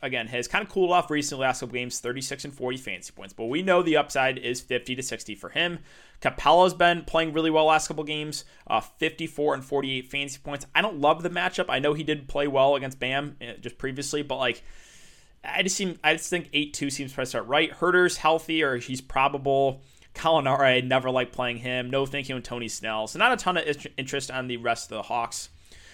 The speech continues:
Moving on to Miami. So the big news is Jimmy Butler. He is currently questionable.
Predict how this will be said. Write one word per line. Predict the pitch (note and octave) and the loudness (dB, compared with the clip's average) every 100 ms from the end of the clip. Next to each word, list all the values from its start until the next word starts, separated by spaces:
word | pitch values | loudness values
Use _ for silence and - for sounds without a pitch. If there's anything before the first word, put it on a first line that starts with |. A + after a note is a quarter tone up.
| - - | -20 -4
Moving | F3+ F#3+ | 0 2
on | G#3+ | 2
to | G3 | 0
Miami. | F#3 E3+ E3+ F3 | 2 4 4 2
So | D#3 | -2
the | |
big | D3+ G3 | 4 4
news | F#3+ F#3 | 4 2
is | E3 | 0
Jimmy | C3+ C#3 | -2 -4
Butler. | B2+ G2+ - - _ _ | -4 -8 -12 -20 _ _
He | - F3+ | 2 4
is | |
currently | F3+ E3 D3 | 4 -2 -4
questionable. | - - - - | -8 -10 -12 -16